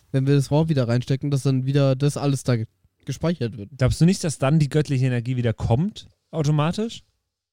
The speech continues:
Speaker 1: Dass es da wieder reinfließt, wie so ein
Speaker 2: Ja,
Speaker 1: Trichter
Speaker 2: dachte
Speaker 1: oder
Speaker 2: ich
Speaker 1: so.
Speaker 2: jetzt schon, dass das dann wieder angezogen wird davon.
Speaker 1: Ja, ich glaub halt nicht.
Speaker 2: Ich glaub schon.
Speaker 1: Aber wir wissen's ja auch nicht, müssten wir ausprobieren.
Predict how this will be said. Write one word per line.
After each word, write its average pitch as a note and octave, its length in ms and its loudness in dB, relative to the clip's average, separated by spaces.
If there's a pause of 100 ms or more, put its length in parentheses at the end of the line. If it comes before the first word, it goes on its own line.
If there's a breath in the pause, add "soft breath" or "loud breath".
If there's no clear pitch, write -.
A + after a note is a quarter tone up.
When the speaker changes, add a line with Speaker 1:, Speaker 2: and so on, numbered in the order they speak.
(440)
Speaker 1:
Dass C#3 160 0
es - 80 -10
da C3+ 140 2
wieder C3 180 2
reinfließt, B2 680 0
wie A#2 80 -4
so A#2+ 100 0
ein A2+ 60 2
Speaker 2:
Ja, A2 60 -6
Speaker 1:
Trichter - 400 -2
Speaker 2:
dachte G#2+ 120 0
Speaker 1:
oder A2 100 0
Speaker 2:
ich G#2+ 60 0
Speaker 1:
so. B2 60 4
Speaker 2:
jetzt C3 180 2
schon, F#3+ 240 2
dass F3 160 -2
das A#2 140 -6
dann A#2 160 2
wieder G#2+ 160 0
angezogen D3 560 0
wird G#2 160 -2
davon. G2+ 360 -6
Speaker 1:
Ja, A2+ 120 -6
ich B2 120 -4
glaub D#3 220 2
halt E3 140 2
nicht. D#3 420 0 (460)
Speaker 2:
Ich - 80 -20
glaub G3 240 -12
schon. G#2 260 -4
Speaker 1:
Aber B2+ 140 -2
wir A#2+ 80 -6
wissen's F3 320 -2
ja A#2 100 -2
auch G#2+ 60 -4
nicht, G#2+ 240 -8
müssten A#2 280 -10
wir B2 100 -4
ausprobieren. C3 540 -10